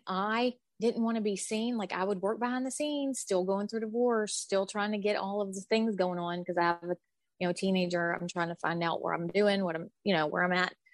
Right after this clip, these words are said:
businesses and all that. I noticed that my following stopped.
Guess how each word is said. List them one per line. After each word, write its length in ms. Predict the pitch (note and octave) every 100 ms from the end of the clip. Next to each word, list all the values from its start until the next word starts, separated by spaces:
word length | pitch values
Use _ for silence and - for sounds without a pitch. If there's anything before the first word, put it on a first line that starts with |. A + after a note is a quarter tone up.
| _
businesses 520 | E3+ F#3 G3 F#3+ F#3 F3+
and 100 | E3
all 100 | E3+
that. 340 | C4 B3+ - _ _ _ _ _ _ -
I 80 | G#3
noticed 420 | G3 F3+ F#3+ -
that 160 | F#3 -
my 120 | F3+
following 580 | - F#3 A#3+ B3 E3+ D#3+
stopped. 580 | - D#3+ - _ -